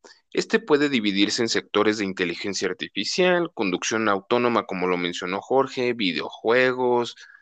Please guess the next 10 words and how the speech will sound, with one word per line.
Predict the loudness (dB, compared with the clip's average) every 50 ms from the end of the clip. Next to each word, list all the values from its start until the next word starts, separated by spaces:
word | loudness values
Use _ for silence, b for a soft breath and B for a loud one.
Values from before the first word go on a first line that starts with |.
| B B _
bueno, | -2 -2 -2 -2 -4 -10 -12 -8
infinidad | -4 -2 -2 -2 -4 -4 0 2 2 4 4 4 4 4 4 4 6
de, | 8 8 8 6
de | 6 6 6 6 6 6 6 4 4 2 0 -2
subsectores, | -2 -2 -2 0 0 0 0 0 0 2 4 4 4 4 2 -2
por | -2 -2 -2 -2
así | -2 -2 -2
llamarle. | -2 -2 -2 -2 -2 -2 -4 -6 -10 _ _ _ _ _ _ _ _ _ _ _ _ _ _ _ _ _ _ -2
Y | -2 -2
justo | 0 0 0 0 0 0 2 4 4 4 4